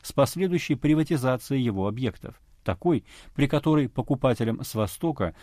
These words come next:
будут обеспечены максимально выгодные цены. Путин преследует с помощью экономических, в первую очередь энергетических рычагов, свои геополитические интересы. В Киеве идет в наступление российская партия.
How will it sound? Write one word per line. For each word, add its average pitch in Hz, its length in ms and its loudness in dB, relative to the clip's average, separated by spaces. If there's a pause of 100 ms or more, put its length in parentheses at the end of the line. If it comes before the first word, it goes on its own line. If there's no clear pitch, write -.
(160)
будут 143 300 4
обеспечены 139 720 2
максимально 110 800 2
выгодные 92 540 -2
цены. 85 460 -6 (560)
Путин 175 300 2
преследует 139 600 0
с - 80 -18
помощью 117 500 0 (240)
экономических, 123 920 0
в - 60 -20
первую 110 320 0
очередь 110 360 0
энергетических 117 920 -2
рычагов, 151 460 0 (220)
свои 175 480 0
геополитические 135 1120 -2
интересы. 95 500 -6 (300)
В - 160 -14
Киеве 139 440 2 (120)
идет 135 200 2
в 120 80 -4
наступление 151 760 2
российская 110 720 0
партия. - 640 -4